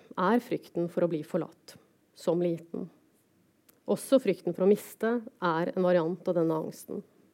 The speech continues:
Mange i dette litterære universet har måttet innse at du overlever bedre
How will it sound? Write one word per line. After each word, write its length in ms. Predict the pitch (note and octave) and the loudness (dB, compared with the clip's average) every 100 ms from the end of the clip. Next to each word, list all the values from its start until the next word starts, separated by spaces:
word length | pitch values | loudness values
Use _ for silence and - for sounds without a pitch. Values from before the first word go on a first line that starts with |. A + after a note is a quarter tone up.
| _ _ _ _ _ _ _ _ - - - - | _ _ _ _ _ _ _ _ -20 -20 0 6
Mange 220 | B3+ G#3 | 8 8
i 40 | |
dette 240 | C#4+ - F3+ | 4 2 0
litterære 600 | E3+ F3+ F3 D#3+ D#3 E3 | 0 0 -2 -2 -2 0
universet 520 | F3+ F3 D#3 - F#3 | 2 2 -2 -4 -2
har 220 | F3 F3+ B3+ | 2 4 4
måttet 260 | C4 F3 | 4 0
innse 380 | D#3+ D#3+ - F3 | -2 -2 -4 -4
at 160 | F3 F3 | -4 -4
du 60 | - | 0
overlever 400 | G3 D#3+ D#3+ F#3 | 0 0 -2 -2
bedre 540 | E3+ E3 D#3+ E3 C4+ | 0 0 -2 -2 -2